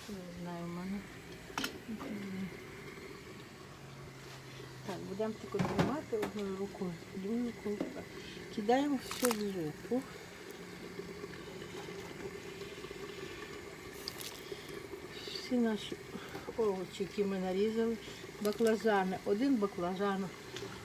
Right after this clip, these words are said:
дві картоплини, одну, одна, одну цукіні, одну, один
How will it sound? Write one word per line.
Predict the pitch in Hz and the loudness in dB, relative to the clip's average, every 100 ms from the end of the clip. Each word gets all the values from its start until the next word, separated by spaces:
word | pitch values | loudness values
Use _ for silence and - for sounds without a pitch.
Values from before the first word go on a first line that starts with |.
| 196 | 2
дві | 240 | 2
картоплини, | 247 208 - 196 - 196 208 196 196 190 - - - | 4 2 4 2 4 8 10 10 8 6 0 -8 0
одну, | 202 190 202 247 240 - - - - - - - | 2 6 10 10 8 2 -10 -10 -10 -10 -12 -4
одна, | 208 196 233 247 - | -2 4 6 6 6
одну | 233 208 220 254 254 - - - - 165 - - - - - - 185 | 6 6 8 8 6 2 -8 -10 -8 -8 -8 -10 -12 -12 -12 -8 0
цукіні, | 214 - - 208 202 202 196 190 | 0 0 2 4 6 8 6 4
одну, | 214 185 190 220 247 247 - | 2 2 2 6 8 8 8
один | 202 240 254 | 8 10 8